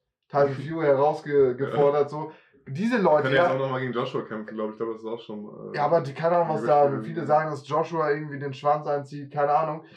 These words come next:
Speaker 2: <laughs>
Speaker 1: Ähm, so, fokussiert euch mal auf die Leute, die wirklich in eurer Klasse sind und kämpft gegen die,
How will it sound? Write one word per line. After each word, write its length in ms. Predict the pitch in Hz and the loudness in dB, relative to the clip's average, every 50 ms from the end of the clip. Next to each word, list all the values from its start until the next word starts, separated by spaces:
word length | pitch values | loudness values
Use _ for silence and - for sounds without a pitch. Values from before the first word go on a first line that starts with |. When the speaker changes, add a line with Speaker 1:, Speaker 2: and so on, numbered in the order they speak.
| - - | -20 -18
Speaker 2:
<laughs> 240 | - 131 127 - - | -18 -18 -14 -8 -6
Speaker 1:
Ähm, 360 | 147 151 156 156 151 - - _ _ _ _ _ _ | -4 -4 -4 -6 -8 -10 -14 _ _ _ _ _ _
so, 360 | - 131 156 165 160 147 - | -10 -6 -4 -2 -2 -2 -2
fokussiert 480 | - - 180 170 170 170 131 185 190 196 | -4 -6 -6 -4 -4 -4 0 2 4 4
euch 80 | 196 175 | 4 4
mal 120 | 175 165 | 4 4
auf 100 | 165 165 | 4 2
die 60 | 160 | 0
Leute, 240 | 143 160 165 175 160 | 0 2 2 2 0
die 100 | 147 139 | -4 -8
wirklich 240 | 151 156 170 156 160 | -10 -10 -10 -10 -8
in 120 | 147 135 | -8 -8
eurer 420 | - - 143 156 175 190 175 - - | -4 -2 0 2 2 4 4 2 2
Klasse 380 | - 170 165 165 165 - 151 | 2 0 0 0 0 -4 -8
sind 220 | 139 151 180 180 143 | -6 -6 -4 -4 -4
und 140 | 139 - | -4 -4
kämpft 340 | - 170 175 190 202 190 - | -2 -2 0 0 -2 -4 -8
gegen 300 | - 143 135 131 127 127 | -8 -6 -4 -4 -4 -4
die, 120 | 123 123 | -4 0